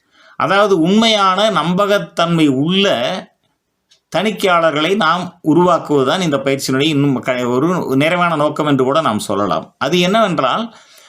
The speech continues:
ஒரு லாயல் ஒர்க் ஃபோர்ஸ் என்பது நாம் யாருக்கு லாயல்? ஒரு தனியார் நிறுவனம் என்றால் அந்த முதலாளி அல்லது உயர், அ, மேனேஜர் இப்படி லாயலாக இருப்பார்கள்.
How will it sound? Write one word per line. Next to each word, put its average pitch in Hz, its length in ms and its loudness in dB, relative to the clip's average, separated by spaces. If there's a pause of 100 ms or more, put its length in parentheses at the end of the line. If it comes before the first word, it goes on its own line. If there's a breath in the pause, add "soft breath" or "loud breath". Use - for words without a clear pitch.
(180 loud breath)
ஒரு 170 520 2
லாயல் 202 420 0
ஒர்க் 202 200 0
ஃபோர்ஸ் 196 260 0
என்பது 160 480 2
நாம் 156 280 0
யாருக்கு 202 500 0
லாயல்? 156 320 0
ஒரு 147 160 2
தனியார் 190 340 -2
நிறுவனம் 165 360 0
என்றால் 175 240 0
அந்த 160 180 0
முதலாளி 143 540 0
அல்லது 139 400 0
உயர், 135 320 2
அ, 107 360 0
மேனேஜர் 135 480 -2
இப்படி 156 360 0
லாயலாக 147 460 -2
இருப்பார்கள். 95 560 -4